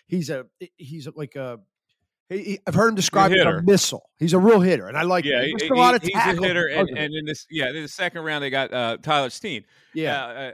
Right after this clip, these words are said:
Speaker 2: offensive lineman fr-, from Alabama. Um, y-, y-, they,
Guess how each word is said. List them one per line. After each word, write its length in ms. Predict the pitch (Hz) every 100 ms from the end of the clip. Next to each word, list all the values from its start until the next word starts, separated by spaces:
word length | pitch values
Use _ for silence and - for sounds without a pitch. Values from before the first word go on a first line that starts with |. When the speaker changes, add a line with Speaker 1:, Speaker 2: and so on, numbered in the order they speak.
| 151
Speaker 2:
offensive 380 | 156 160 - 131
lineman 340 | 147 151 139
fr-, 280 | 113 147 117 110
from 180 | 135
Alabama. 520 | 131 127 160 170 135 123
Um, 400 | 127 120 107 - _ -
y-, 260 | 165 175 170
y-, 100 | 170 147 196
they, 180 | 180